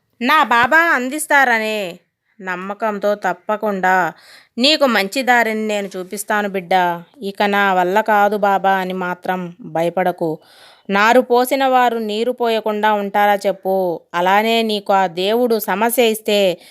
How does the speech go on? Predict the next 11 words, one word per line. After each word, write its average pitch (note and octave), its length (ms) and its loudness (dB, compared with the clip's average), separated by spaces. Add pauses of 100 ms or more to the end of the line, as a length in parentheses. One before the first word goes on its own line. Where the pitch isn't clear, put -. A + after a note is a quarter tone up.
(320)
దానికి A#3+ 400 2
పరిష్కారం B3+ 720 0
కూడా G#3 340 0 (280)
ఆ F#3+ 180 -2
భగవంతుడే G3 800 -2
ఇస్తారు. G3+ 440 0 (420)
దేనినైనా G#3 720 2
సరే F#3+ 300 4 (460)
ధైర్యంగా B3+ 600 4
ఎదుర్కోవాలి B3 760 2
తల్లి. G3+ 400 -4